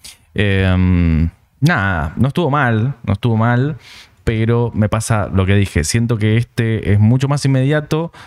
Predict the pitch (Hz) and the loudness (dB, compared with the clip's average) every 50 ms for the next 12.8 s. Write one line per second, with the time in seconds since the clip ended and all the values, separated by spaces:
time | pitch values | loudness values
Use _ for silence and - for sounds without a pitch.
0 | - _ - 107 104 104 101 104 107 110 113 117 120 123 127 131 127 127 131 120 | -12 _ -2 0 2 2 4 4 4 4 4 4 4 4 4 4 4 4 2 0
1 | - - 127 120 113 95 - - 90 101 104 107 110 110 107 107 104 - 123 104 | 0 0 0 0 0 -2 -2 0 2 2 4 4 4 4 2 2 0 0 -2 -4
2 | - - - 117 110 104 98 98 98 98 104 120 120 - - - - - - - | -2 0 0 2 2 2 2 2 2 2 2 0 0 -4 -10 -20 -20 -18 -18 -16
3 | - - - 101 101 98 95 92 92 90 85 82 82 95 104 104 104 104 110 113 | -10 -6 -4 -2 0 0 0 0 0 0 0 2 2 2 2 4 4 2 2 2
4 | 113 110 - 120 113 113 110 110 110 104 101 - - _ _ _ - 101 104 98 | 0 -2 -2 -2 0 0 0 -2 -2 -4 -8 -12 -18 _ _ _ -4 -2 0 0
5 | 95 95 90 104 101 101 104 101 107 107 110 113 107 92 98 107 107 104 - 98 | 0 0 0 0 2 2 2 2 4 2 2 0 0 0 0 0 0 0 0 -2
6 | 92 - - - 107 104 95 92 98 104 101 90 - _ _ _ _ _ _ - | -2 -2 -2 -2 0 0 0 2 2 2 2 0 -2 _ _ _ _ _ _ -2
7 | - 98 92 90 82 76 69 - _ _ _ _ _ _ _ - 110 107 101 101 | 0 0 0 0 -2 -4 -4 -8 _ _ _ _ _ _ _ -2 0 0 0 0
8 | 101 90 101 95 92 - - - - 92 101 - - 110 104 95 - - 90 82 | 0 0 0 -2 -2 -4 -6 -8 -6 -6 -6 -4 -2 0 0 0 0 -2 -2 -2
9 | - - - - 139 135 - - 135 120 107 90 - - - - 123 117 117 120 | -4 -4 -4 -4 -4 -4 -4 -6 -4 -4 -4 -6 -10 -10 -6 -4 -2 0 0 0
10 | 107 107 101 98 - - - 95 104 110 120 117 110 101 98 - 120 117 113 104 | 0 0 0 0 -2 -2 0 2 2 4 4 2 2 2 2 0 0 0 0 0
11 | 101 107 120 123 127 117 101 104 107 107 98 92 - - 101 104 101 - 98 - | 2 2 2 2 2 2 2 2 2 2 0 0 -2 0 0 0 0 -2 -4 -4
12 | - 104 98 104 104 101 92 87 92 98 104 113 127 135 139 - | -2 -2 0 2 2 2 2 2 2 2 2 2 2 0 -2 -8